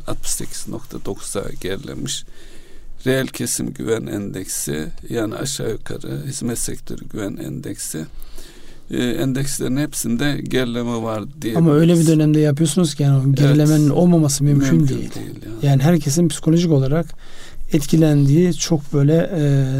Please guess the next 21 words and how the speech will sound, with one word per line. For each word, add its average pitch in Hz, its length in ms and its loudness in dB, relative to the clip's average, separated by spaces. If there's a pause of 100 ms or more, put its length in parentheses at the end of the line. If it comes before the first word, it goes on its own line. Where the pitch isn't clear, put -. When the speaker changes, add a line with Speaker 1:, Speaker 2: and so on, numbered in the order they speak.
(480)
Speaker 2:
dramatik 156 440 4
bir 160 60 2
dönemden 139 380 6
geçiyoruz. - 640 -4 (220)
Speaker 1:
Evet. 107 420 -10 (160)
Speaker 2:
Dolayısıyla 151 400 4
burada 135 380 4 (200)
o 170 120 2
etkilenmemiş 165 800 4
olmak 156 420 2
imkansız. 147 800 0 (680)
Dolayısıyla 156 340 0
bunu 170 140 6
biraz 160 380 4
da 165 180 4
bu 170 80 4
şekilde 147 340 4
yorumlamak 131 540 2
lazım. 165 260 4
Netice 143 260 2
itibariyle 135 380 -4